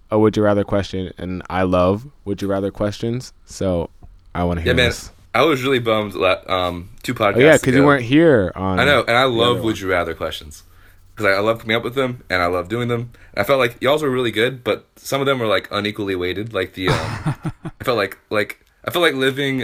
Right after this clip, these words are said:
Speaker 2: a th-, like, living forever versus, like, um, reincarnating
Speaker 1: Living
Speaker 2: every
Speaker 1: multiple
Speaker 2: lifetime
Speaker 1: lives.
Speaker 2: were a little bit different.
Speaker 3: Yeah,
Speaker 2: Like,
Speaker 3: Shane.
Speaker 2: I feel like if it's way
Speaker 1: Yeah.
Speaker 2: better to reincarnate.
Speaker 1: That's
Speaker 3: Yeah.
Speaker 1: just what
Speaker 2: But
Speaker 1: they told us at our job training. I was like,
Speaker 2: Yeah.
Speaker 1: "That's kind of a good question."
Speaker 2: But it wa-, it was good. It was a good discussion, though.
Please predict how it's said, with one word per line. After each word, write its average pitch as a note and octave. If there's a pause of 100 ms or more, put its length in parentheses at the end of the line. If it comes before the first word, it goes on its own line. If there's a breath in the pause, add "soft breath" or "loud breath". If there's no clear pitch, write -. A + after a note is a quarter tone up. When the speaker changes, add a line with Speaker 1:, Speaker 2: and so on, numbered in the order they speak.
Speaker 2:
a F#2+
th-, -
like, G#2+
living B2
forever G#2+ (360 soft breath)
versus, G2+
like, F2+ (680 soft breath)
um, E2+
reincarnating F#2+
Speaker 1:
Living G#2
Speaker 2:
every F2+
Speaker 1:
multiple F2
Speaker 2:
lifetime F2+
Speaker 1:
lives. F2+
Speaker 2:
were F#2
a -
little G2
bit F#2+
different. G#2 (640)
Speaker 3:
Yeah, -
Speaker 2:
Like, -
Speaker 3:
Shane. -
Speaker 2:
I -
feel G2
like E2+
if E2+
it's -
way -
Speaker 1:
Yeah. B2
Speaker 2:
better B2
to -
reincarnate. E2+ (220)
Speaker 1:
That's C#3
Speaker 3:
Yeah. -
Speaker 1:
just D#3
what B2+
Speaker 2:
But B2
Speaker 1:
they A2
told G#2+
us F#2+ (140)
at G2
our E2
job D#2
training. E2 (160)
I A2+
was B2
like, C3+
Speaker 2:
Yeah. D#3
Speaker 1:
"That's G3
kind D#2+
of D#2+
a D#2+
good D2+
question." E2
Speaker 2:
But D3
it -
wa-, A#3
it C#3
was F3+
good. A2+
It B2+
was C3+
a -
good G#2+
discussion, E2
though. D2+